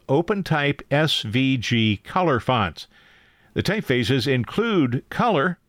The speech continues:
and are actually scalable vector graphic images, or S V G. Because the typefaces are vector images,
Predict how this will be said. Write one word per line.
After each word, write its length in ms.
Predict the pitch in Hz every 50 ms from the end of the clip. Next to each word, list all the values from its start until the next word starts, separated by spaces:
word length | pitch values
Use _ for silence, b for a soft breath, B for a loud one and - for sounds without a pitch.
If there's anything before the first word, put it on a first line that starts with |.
| _ _ _ _ -
and 280 | - 113 127 147 143 131
are 120 | 104 95
actually 420 | 127 165 143 - - 120 110 101 98
scalable 760 | - - - - 170 180 175 160 151 135 123 143 151 143 - _ -
vector 480 | 107 110 175 180 151 - 143 127 110
graphic 540 | 95 95 127 180 185 160 - 131 117 - -
images, 500 | 123 123 123 120 107 87 98 87 85 -
or 120 | 110 107 -
S 220 | - 135 127 - -
V 280 | 107 104 123 120 117
G. 460 | 104 92 107 147 151 117 90 71 - B B B B B B B B B B B B B
Because 320 | - 120 - 196 196 143 -
the 80 | 127
typefaces 640 | - - 165 180 156 - 147 135 127 - 131 117 104 - -
are 300 | 156 156 156 165 - -
vector 500 | 107 98 95 139 170 - - 143 143 -
images, 760 | - 160 196 220 208 175 120 90 104 - 120 139 143 - -